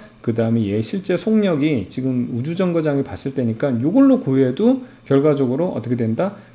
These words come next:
P, 어, Q, 자신의 속력이기 때문에 이거는 동일하게 구해진다는 거죠. 그쵸? 그렇다면 이렇게 되는 건데 그때 지금 요 피큐의 거리라는 것은 삼광년이니까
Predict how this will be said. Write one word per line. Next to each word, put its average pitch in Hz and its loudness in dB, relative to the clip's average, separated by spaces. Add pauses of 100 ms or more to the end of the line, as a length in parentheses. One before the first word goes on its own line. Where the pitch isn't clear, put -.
P, 190 -2
어, 117 2
Q, 147 -2 (160)
자신의 208 0
속력이기 262 2
때문에 147 2
이거는 131 -2 (160)
동일하게 160 2
구해진다는 104 -6
거죠. 87 -16 (800)
그쵸? 185 -4 (260)
그렇다면 143 -2
이렇게 147 -4
되는 127 0
건데 117 -2 (300)
그때 202 0
지금 147 -2 (240)
요 127 0
피큐의 170 -4
거리라는 127 0
것은 110 -6
삼광년이니까 151 -2